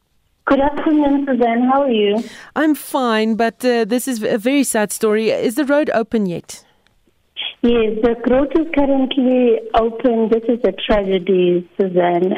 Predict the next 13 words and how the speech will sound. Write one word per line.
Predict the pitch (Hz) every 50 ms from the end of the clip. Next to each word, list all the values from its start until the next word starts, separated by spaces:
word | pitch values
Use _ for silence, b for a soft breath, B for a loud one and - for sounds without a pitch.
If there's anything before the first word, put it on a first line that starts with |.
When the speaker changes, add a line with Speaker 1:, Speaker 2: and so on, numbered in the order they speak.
| - -
Speaker 1:
Um, | 214 202 190 185 190 190 185 180 190
it's, | 196 196 180 - -
it's | 214 196 202 -
a, | 214 190 - 220
it's, | 208 - -
it's | 196 190 -
a | 202 185
very | 175 180 180 190 196
tragic | 180 - - 180 175 175 - 180 - - -
situation | - - - - 175 160 160 165 - 185 175
that | 165 175 165
has | 185 180 180
happened | - 185 185 - - 190 190 190